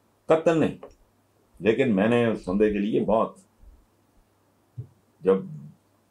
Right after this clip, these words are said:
वो trial के दौरान मैंने वो एस एस आर नाम का एक magazine, तो पता नहीं क्या अगर छोड़े, बंद हो गए, जेल हो गई, ये सारा।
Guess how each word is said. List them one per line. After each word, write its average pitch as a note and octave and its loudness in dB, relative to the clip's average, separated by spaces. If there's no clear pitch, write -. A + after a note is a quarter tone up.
वो F2+ -2
trial G2+ 2
के G#2 0
दौरान F2 0
मैंने F2 -4
वो D2+ -8
एस F2 -10
एस F2 -6
आर F2 2
नाम D#2+ -8
का E2 -4
एक D2+ -8
magazine, D#2+ -12
तो D#2 -18
पता G2 -10
नहीं F#2 -8
क्या F#2+ -4
अगर E2+ -6
छोड़े, G#2 -12
बंद A2+ 0
हो G2 4
गए, G2 2
जेल A2 2
हो E2+ 0
गई, F2 -4
ये - -8
सारा। B2 -2